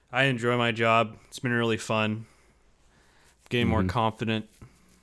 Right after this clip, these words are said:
Speaker 2: I can tell in your voice.
Speaker 1: <sighs> Very. I, I, I worked a lot today. I'm so tired, but you know what? I'm here. We're gonna drink beer, <coughs> talk shit.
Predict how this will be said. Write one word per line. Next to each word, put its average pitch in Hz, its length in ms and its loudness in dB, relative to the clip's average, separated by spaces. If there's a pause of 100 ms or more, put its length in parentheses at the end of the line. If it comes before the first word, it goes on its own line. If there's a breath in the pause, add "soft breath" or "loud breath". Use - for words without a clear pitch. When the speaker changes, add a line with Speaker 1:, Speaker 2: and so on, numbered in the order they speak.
(1300 soft breath)
Speaker 2:
I 113 120 0
can 101 120 2
tell 117 240 6
in 101 100 4
your 92 120 2
voice. 104 460 4
Speaker 1:
<sighs> - 40 -8 (1600 loud breath)
Very. 151 340 0
I, 151 120 2 (120)
I, 139 220 2 (140)
I 143 100 4
worked 151 500 -2
a 107 120 -10
lot 110 320 -2
today. 95 340 -4
I'm 107 300 -2
so 110 260 -2
tired, 101 580 -2
but 104 180 -4
you 113 100 -2
know 120 140 0
what? 120 180 2
I'm 117 240 -2
here. 98 360 -8 (240)
We're 110 140 -8
gonna 104 420 -4 (200)
drink 120 320 -2
beer, 110 420 -2 (920 soft breath)
<coughs> - 840 -8
talk 143 240 4
shit. 139 360 2